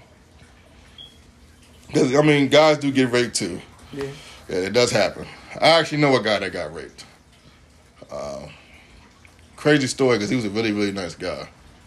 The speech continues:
Speaker 1: We were young, though. I mean, we were, like, sixteen, fifteen, but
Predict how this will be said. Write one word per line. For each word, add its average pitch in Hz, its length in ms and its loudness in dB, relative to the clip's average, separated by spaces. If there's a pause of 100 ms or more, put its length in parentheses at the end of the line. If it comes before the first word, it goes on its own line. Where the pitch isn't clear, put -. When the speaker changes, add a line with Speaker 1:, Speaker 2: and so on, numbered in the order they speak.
(400)
Speaker 1:
We 143 80 6
were 135 120 6
young, 113 280 0
though. 95 60 -6
I 98 80 -2
mean, 101 160 -6
we 117 80 -8
were, 95 120 -10
like, 60 200 -14
sixteen, 90 500 -10
fifteen, 85 420 -12
but - 680 -8